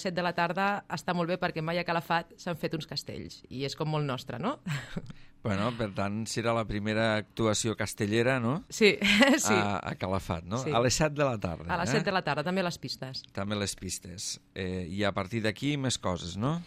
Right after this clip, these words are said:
Speaker 1: Sí, també fa, fa dos anys que vam, vam fer un concurs, que el primer any hi havia poca gent, però el segon any ja es va <laughs> desbordar, la gent està participant molt. Fem un concurs de truites. Les truites com,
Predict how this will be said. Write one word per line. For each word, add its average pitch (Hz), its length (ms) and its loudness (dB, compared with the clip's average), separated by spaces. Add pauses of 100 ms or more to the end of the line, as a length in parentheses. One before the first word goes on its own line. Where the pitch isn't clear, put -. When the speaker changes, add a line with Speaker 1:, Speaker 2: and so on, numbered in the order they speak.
(160)
Speaker 1:
Sí, 214 320 -2
també 208 320 0
fa, 220 400 2
fa 196 160 -6
dos 196 160 -2
anys 202 160 -2
que 196 140 -4
vam, 185 180 2 (720)
vam 175 240 -2
fer 202 80 -2
un 180 80 -2
concurs, 196 560 0
que 160 220 -6 (340)
el 147 80 -8
primer 160 300 0
any 160 100 0
hi 156 80 2
havia 156 240 2
poca 156 240 -2
gent, 165 160 -2
però 147 160 -2
el - 60 -8
segon 151 260 -2
any 147 240 0 (460)
ja 147 180 2
es 143 80 -6
va 170 140 2
<laughs> - 20 4
desbordar, 156 480 2
la 170 80 -4
gent 160 160 -2
està - 160 -10
participant 156 480 -6
molt. 185 240 -2 (320)
Fem 247 160 4
un 247 80 0
concurs 214 320 0
de 180 80 0
truites. - 480 -4 (520)
Les 151 160 -8
truites 196 480 -4
com, 151 540 -6